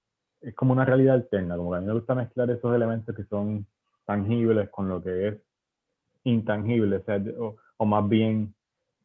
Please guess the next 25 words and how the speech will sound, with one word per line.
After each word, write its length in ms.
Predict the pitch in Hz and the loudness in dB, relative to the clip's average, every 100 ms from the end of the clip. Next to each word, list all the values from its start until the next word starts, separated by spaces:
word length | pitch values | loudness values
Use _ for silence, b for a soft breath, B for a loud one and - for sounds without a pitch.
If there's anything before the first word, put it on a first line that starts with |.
| _ _ | _ _
lo 300 | - 101 95 | -2 2 2
que 300 | 92 95 98 | 0 0 2
es 100 | 110 110 b b _ _ _ | 0 -4 b b _ _ _
algo 340 | - 110 110 107 | -2 0 0 0
físico 460 | 127 120 110 104 | -2 0 -2 -2
en 100 | 92 | -2
otro 240 | 95 92 104 | -4 -4 -2
entorno 460 | 101 107 104 101 | -2 -2 -2 -2
diferente, 560 | 101 101 95 98 98 92 | -4 -4 -4 -2 -4 -4
alguien 280 | 92 107 107 | -6 -4 -4
flotando, 760 | 98 95 98 98 92 92 87 _ _ _ - | -4 -2 -2 -2 -2 -2 -4 _ _ _ -8
eh, 520 | 90 87 85 90 95 104 | -6 -4 -6 -8 -10 -8
por 120 | 101 | -6
un 120 | 101 | -2
desierto 680 | 101 90 101 98 90 92 90 | -4 -2 0 0 -2 -4 -2
y 160 | 90 87 | -4 -6
qué 120 | 98 - | -10 -8
sé 100 | 87 | -6
yo, 400 | 90 90 87 87 | -6 -6 -8 -8
hay 120 | 87 | -8
nubes 260 | 95 101 95 | -4 -2 -2
detrás 340 | 92 - 92 87 | -2 -6 -6 -2
de 140 | 95 | -2
él. 180 | 92 - _ _ _ _ _ _ _ 101 | -4 -8 _ _ _ _ _ _ _ -2
Um, 440 | 95 90 87 | 0 0 -2